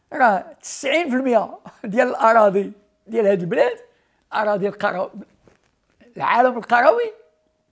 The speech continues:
العالم القروي بما فيه السكان اللي عايشين فيه راهم عانوا، عانوا من التهميش، لأنه من كتكرس وكتركز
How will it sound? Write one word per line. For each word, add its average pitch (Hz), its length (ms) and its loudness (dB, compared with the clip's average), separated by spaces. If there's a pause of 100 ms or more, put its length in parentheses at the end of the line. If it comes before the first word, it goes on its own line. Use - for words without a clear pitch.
(560)
العالم 170 400 -10
القروي 226 540 -6 (680)
بما 254 440 0
فيه 240 480 -6 (460)
السكان - 560 -6
اللي 185 120 -12
عايشين 165 420 -16
فيه 415 280 -10 (380)
راهم 330 340 -6
عانوا، 349 440 -2
عانوا 269 380 0
من 427 80 -12
التهميش، 302 520 -2 (560)
لأنه 277 440 2
من 269 180 -2
كتكرس 240 600 4
وكتركز 233 1080 -2